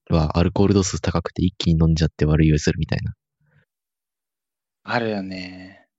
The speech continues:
Speaker 1: あるよね。<laughs> というわけで、
Speaker 2: あと、
Speaker 1: 今回は。あ、
Speaker 2: はい。
Speaker 1: はいはい。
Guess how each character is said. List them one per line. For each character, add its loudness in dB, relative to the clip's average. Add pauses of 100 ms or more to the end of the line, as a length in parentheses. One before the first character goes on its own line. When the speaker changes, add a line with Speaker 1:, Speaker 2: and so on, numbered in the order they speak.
(100)
Speaker 1:
あ 0
る 4
よ 4
ね。 4 (500)
<laughs> 0 (800)
と 4
い 6
う 6
わ 4
け 2
で、 2
Speaker 2:
あ -2
と、 0
Speaker 1:
今 0 (180)
回 2
は。 -2 (800)
あ、 2
Speaker 2:
は 0
い。 -2
Speaker 1:
は 0
い 2
は 0
い。 -12